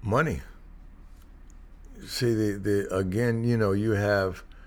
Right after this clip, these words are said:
two things. You have entertainment, or as a saxophone, Will Connell used to say, inner, inner attainment. And, um, you have,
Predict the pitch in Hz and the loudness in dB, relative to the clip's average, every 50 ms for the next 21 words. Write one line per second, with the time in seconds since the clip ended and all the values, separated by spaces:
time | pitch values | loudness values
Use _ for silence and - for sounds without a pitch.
0 | - - - - - - 151 147 139 - - 139 101 90 90 82 90 90 87 85 | -20 -20 -18 -10 0 4 6 6 4 4 2 2 2 2 2 2 2 2 2 0
1 | - 127 131 139 131 147 135 110 - 147 139 131 131 131 131 131 131 - - - | 0 0 0 2 2 0 0 0 2 4 4 6 6 4 4 2 0 0 -4 -10
2 | - - - - - - - - - - - - - 90 98 95 92 95 87 - | -20 -20 -20 -20 -18 -20 -20 -20 -20 -20 -18 -6 -2 0 2 2 2 2 0 -2
3 | - 92 98 95 98 92 87 87 92 90 87 85 - - - - 123 117 110 - | -2 0 0 2 0 0 0 0 0 0 -2 -2 -8 -14 -6 0 2 2 2 2
4 | - 117 110 104 104 110 113 113 113 - - 127 127 127 123 117 107 104 98 95 | 0 0 0 2 4 4 4 4 2 0 0 2 4 4 4 4 4 2 2 0
5 | 90 92 95 90 - - 98 92 92 92 87 - - - - - - - - 117 | 0 -2 -4 -4 -2 0 0 2 2 0 0 -4 -8 -12 -14 -14 -10 -2 2 2
6 | 120 113 113 110 107 95 87 - - - - - - 139 147 139 123 110 - - | 4 4 4 4 2 0 -2 -6 -14 -20 -12 0 4 4 6 6 4 4 2 -2
7 | 92 92 - 95 85 80 76 69 64 60 - - - - - - - - - - | -6 -4 -2 -4 -2 -2 -4 -6 -8 -10 -12 -14 -16 -16 -16 -18 -18 -18 -18 -18
8 | - - - - - - - - - - - - - - - - - - - 92 | -18 -20 -20 -20 -20 -20 -20 -20 -20 -20 -20 -20 -18 -18 -18 -20 -18 -12 -4 -2
9 | 101 101 101 101 101 98 95 90 - - - - 95 95 92 92 92 90 90 90 | 0 2 2 2 0 0 -2 -2 -6 -8 -6 -4 -2 0 0 0 0 0 -2 -2
10 | 90 87 85 85 90 - - - - - - - - - - - - - - - | -4 -4 -6 -8 -10 -14 -16 -20 -20 -18 -18 -16 -16 -16 -16 -18 -20 -18 -18 -16
11 | - - - - - - - - - - - 101 117 113 104 107 117 110 104 101 | -16 -16 -16 -18 -18 -18 -18 -16 -16 -10 -4 -2 0 2 2 4 4 4 4 4
12 | 101 95 85 92 | 2 0 -2 -4